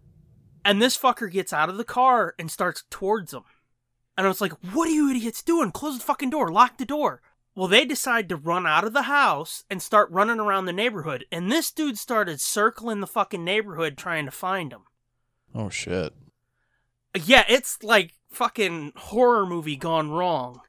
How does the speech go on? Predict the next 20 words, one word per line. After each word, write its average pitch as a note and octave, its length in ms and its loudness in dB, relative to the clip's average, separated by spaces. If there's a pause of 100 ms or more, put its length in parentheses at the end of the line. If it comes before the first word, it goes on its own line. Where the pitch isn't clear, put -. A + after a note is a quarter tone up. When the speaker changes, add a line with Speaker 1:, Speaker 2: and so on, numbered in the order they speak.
(800)
Speaker 1:
And G#3 480 4 (380)
they're C4+ 320 4
all B3 160 4
running A#3 240 2
around A3 240 2
the G3 80 -2
neighborhood. G3 420 -4
This G#3+ 160 0
car's A3+ 400 -2 (220)
circling, C3 680 -4
going D#3+ 280 -2
up F3+ 120 -4
and F3 120 -8
down F3 200 -2
the D#3 140 -4
alley, F3 640 -2 (380)
across F3 500 -2
the F#3 120 -12
streets, - 760 -10
fucking D#3 600 -8